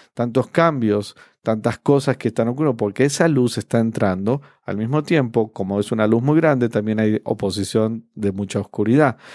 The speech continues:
Y ahí vemos cosas terribles en este momento en el mundo, desde guerras y situaciones muy feas, por decir algo, pero detrás de eso hay una luz también oculta. Entonces, en vez de que venga con dolor y sufrimiento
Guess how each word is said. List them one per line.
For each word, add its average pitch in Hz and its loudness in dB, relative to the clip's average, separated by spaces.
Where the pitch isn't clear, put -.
Y 110 -2
ahí 104 2
vemos 113 0
cosas 113 -6
terribles 131 2
en 107 2
este 110 0
momento 107 -2
en 104 -2
el 117 0
mundo, 117 0
desde 110 2
guerras 143 2
y 113 0
situaciones 113 -2
muy 123 -2
feas, 131 4
por 110 0
decir 113 0
algo, 123 4
pero 113 0
detrás 131 0
de 165 4
eso 135 2
hay 117 -2
una 120 -4
luz 117 -6
también 110 -2
oculta. 101 -8
Entonces, 131 -2
en 123 -4
vez 240 2
de 262 0
que 131 2
venga 139 2
con 120 -2
dolor 113 2
y 139 2
sufrimiento 110 -4